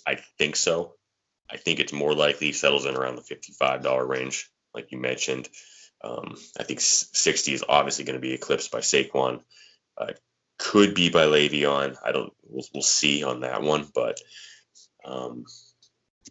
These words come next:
I, I don't know if Zeke will be going there or not. David Johnson as well. Um, I could definitely see him hitting sixty if he had been in this draft, but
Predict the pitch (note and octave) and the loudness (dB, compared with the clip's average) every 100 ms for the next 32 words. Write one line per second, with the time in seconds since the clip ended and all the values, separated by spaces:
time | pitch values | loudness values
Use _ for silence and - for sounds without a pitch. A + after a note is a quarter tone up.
0 | _ _ _ _ _ _ - D2 B1 D#2 | _ _ _ _ _ _ 2 4 6 4
1 | D#2 C#2 C#2 C#2+ D2 C#2+ C#2 C2+ C2 C2 | 4 0 -2 -4 -4 -2 2 2 2 0
2 | B1+ B1+ B1 C2 D#2 D2 C2 C#2+ C2+ C2+ | 0 -2 -2 2 2 2 0 0 0 -2
3 | C2+ B1+ C2+ C#2 C2+ B1+ B1+ _ - - | -6 -8 -2 0 2 0 -2 _ -20 -20
4 | _ - B1 B1 A#1+ - D#2 D2 D#2 C#2 | _ -10 -8 -8 -4 -2 0 2 2 0
5 | C2+ C#2+ C2+ C2 C2 C2 B1 - - - | -4 -4 -4 -2 -4 -4 -10 -20 -20 -20
6 | - - D#2+ - C2 C2 D2+ C#2 C2 D#2+ | -12 -2 0 0 -2 -4 -4 -4 -2 2
7 | D#2 C#2 C2 B1+ - C2+ B1+ B1 - B1 | 2 2 -4 -8 -6 -2 0 -2 -4 -6